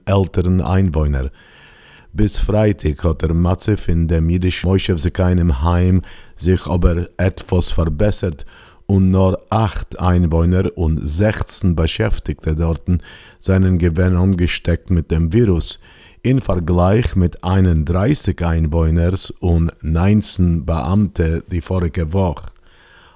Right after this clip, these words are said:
Euch in dem jüdischen Gary Smogan Moschew Zekain im Heim in Caulfield ist ein Beschäftigter in Kirch von dem Heim gewesen angesteckt vor acht Tagen,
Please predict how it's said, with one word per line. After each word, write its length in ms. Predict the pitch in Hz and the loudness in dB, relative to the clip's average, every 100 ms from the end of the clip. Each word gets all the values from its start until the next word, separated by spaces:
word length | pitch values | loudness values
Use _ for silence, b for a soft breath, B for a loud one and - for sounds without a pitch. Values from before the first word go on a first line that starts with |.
| b | b
Euch 360 | 104 120 143 - | -2 0 0 0
in 160 | 92 90 | 0 2
dem 220 | 87 90 | 2 2
jüdischen 580 | 98 95 - 90 87 76 | 2 0 -2 -2 -2 0
Gary 340 | 98 95 87 | 0 2 0
Smogan 760 | - - 92 107 127 98 87 | -2 -2 2 2 2 2 0
Moschew 440 | 85 85 85 - 80 | 0 0 -2 -2 -6
Zekain 480 | 76 80 90 82 82 | -6 -4 -2 0 0
im 180 | 80 | -2
Heim 340 | 71 76 87 101 B B B B | -2 -2 -2 -4 B B B B
in 260 | 85 82 | -4 -4
Caulfield 640 | - 110 117 - 85 87 - B B B | -2 0 0 0 0 0 -4 B B B
ist 160 | 95 92 | -2 0
ein 80 | 87 | 0
Beschäftigter 840 | 92 - 110 - 107 - 107 98 | 0 2 0 0 -2 -2 0 2
in 240 | 87 82 | 2 0
Kirch 380 | - 120 101 - | -2 0 0 -2
von 200 | - 85 | -2 0
dem 200 | 80 71 | 0 0
Heim 340 | 78 82 90 | 0 0 0
gewesen 340 | 92 82 85 85 | 0 0 0 -2
angesteckt 800 | 90 101 95 87 - 92 87 - | 0 0 0 -2 -4 -4 -4 -4
vor 160 | 87 | -4
acht 240 | 87 - - | -4 -6 -2
Tagen, 360 | 85 82 98 | -2 0 -2